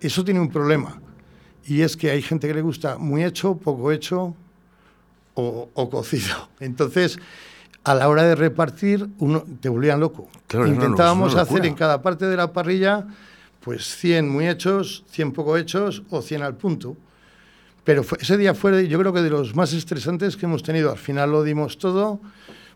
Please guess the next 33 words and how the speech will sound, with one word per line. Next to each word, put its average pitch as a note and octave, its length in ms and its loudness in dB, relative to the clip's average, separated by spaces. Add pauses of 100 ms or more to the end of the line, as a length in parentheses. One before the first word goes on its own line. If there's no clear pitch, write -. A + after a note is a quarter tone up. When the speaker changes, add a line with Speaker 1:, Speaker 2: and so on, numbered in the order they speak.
Speaker 1:
pero C#3 540 -2
imagínate C3+ 520 -2
la D#3 60 0
infraestructura D3 680 -2
para D#3+ 180 2
una D3+ 220 0
paella D#3 280 0
de D3 120 -2
casi C3 240 -6
diez C#3+ 240 -4
metros E3+ 580 -2 (240)
que C#3 100 -4
va C3 160 0
por C3+ 200 -6
tramos F3 500 -2 (180)
y C3+ 160 -4
cinco D#3 340 -2
y D3+ 60 -2
seis - 180 -10
personas E3 540 -4 (420)
por B2+ 140 -8
cada C3+ 220 2
lado, F#3 400 2 (100)
uno D3+ 200 -2
echando D#3+ 340 -2
sal, F#3 220 0
otro D#3+ 220 -4
dando D#3 200 -2
la D#3 80 0
vuelta F3+ 240 -2
y F#3 40 0
otro D#3+ 220 -2
repartiendo. C#3 560 -4